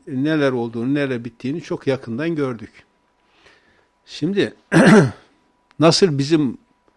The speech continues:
hurafeye batmış hocalardan bir şey olmazsa onlardan da bir şey olmaz. Bir kere bu insanların kafası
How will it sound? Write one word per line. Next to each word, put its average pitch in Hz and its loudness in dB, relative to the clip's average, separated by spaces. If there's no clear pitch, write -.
hurafeye 147 2
batmış 139 -2
hocalardan 135 2
bir 135 -10
şey 143 -4
olmazsa 170 -4
onlardan 131 -2
da 165 -8
bir - -16
şey 120 -12
olmaz. - -20
Bir 139 -4
kere 160 4
bu 160 4
insanların 131 2
kafası 175 -4